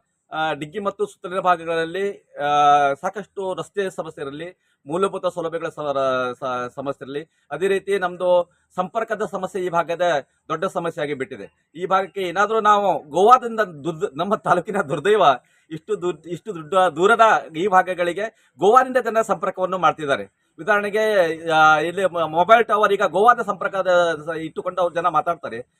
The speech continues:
ಆದ್ರೆ ಸರ್ಕಾರದಿಂದ ಈ ಭಾಗದ ಜನರ ಸಂಪರ್ಕವನ್ನು ಕಲ್ಪಿಸೋದ್ರಿಂದ ಡಿಗ್ಗಿಯಲ್ಲಿ ಏನ್ ಟವರ್ ಏನ್ ಮ-, ಮಂಜೂರಿ ಮಾಡಿದ್ದಾರೆ, ಇನ್ನೂ ತೂಕ ಸರ್ಕಾರದಿಂದ ಅದಕ್ಕೆ, ಆ, ಅದಕ್ಕೆ, ಅದಕ್ಕೆ ಟವರ್ ಕನೆಕ್ಷನ್ ಕೊಡ್ಲಿಕ್ಕೆ ಆಗದೇ ಇರುವುದು ನೋ-, ನೋವಿನ ಸಂಗತಿ. ಸಾಕಷ್ಟು ಜನರ ಕೆಲಸಗಳು ಇಂಥ ಟವರ್ ಸಂಪರ್ಕ ಇರ-, ಇಲ್ಲದೆ ಇರುವುದರಿಂದ,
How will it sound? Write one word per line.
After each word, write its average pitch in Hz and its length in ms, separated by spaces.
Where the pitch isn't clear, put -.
ಆದ್ರೆ 185 160
ಸರ್ಕಾರದಿಂದ 214 480
ಈ 202 220
ಭಾಗದ 208 560
ಜನರ 185 280
ಸಂಪರ್ಕವನ್ನು 190 600
ಕಲ್ಪಿಸೋದ್ರಿಂದ 180 520
ಡಿಗ್ಗಿಯಲ್ಲಿ 196 800
ಏನ್ 180 180
ಟವರ್ 226 300
ಏನ್ 233 120
ಮ-, 196 140
ಮಂಜೂರಿ 180 340
ಮಾಡಿದ್ದಾರೆ, 165 600
ಇನ್ನೂ 233 160
ತೂಕ 254 200
ಸರ್ಕಾರದಿಂದ 196 420
ಅದಕ್ಕೆ, 180 600
ಆ, 151 380
ಅದಕ್ಕೆ, 147 240
ಅದಕ್ಕೆ 165 640
ಟವರ್ 196 180
ಕನೆಕ್ಷನ್ 214 320
ಕೊಡ್ಲಿಕ್ಕೆ 185 340
ಆಗದೇ 165 260
ಇರುವುದು 170 300
ನೋ-, 143 320
ನೋವಿನ 180 280
ಸಂಗತಿ. 123 380
ಸಾಕಷ್ಟು 247 320
ಜನರ 202 200
ಕೆಲಸಗಳು 190 480
ಇಂಥ 165 220
ಟವರ್ 190 420
ಸಂಪರ್ಕ 175 320
ಇರ-, 165 120
ಇಲ್ಲದೆ 160 320
ಇರುವುದರಿಂದ, 131 360